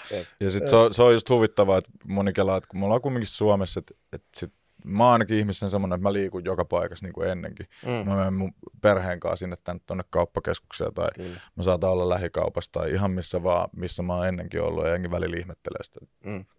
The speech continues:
Speaker 2: "Kupe, oot sä kupe? Mitä sä täällä teet?" Tiedät sä, ihmisten
Speaker 1: O-,
Speaker 2: ilmoilla.
Speaker 1: ostan banaaneja.
Speaker 2: Kuolevaisten parissa sillä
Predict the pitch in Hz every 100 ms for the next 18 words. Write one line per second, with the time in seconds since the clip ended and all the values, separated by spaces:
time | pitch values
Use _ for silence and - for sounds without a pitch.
0 | 294 294 - - - - - 254 - 95
1 | - - - 160 156 143 110 90 - -
2 | - 98 - 110 123 101 - 95 113 135
3 | 139 - 196 139 101 95 95 135 123 104
4 | 101 95 95 101 92 85 - 90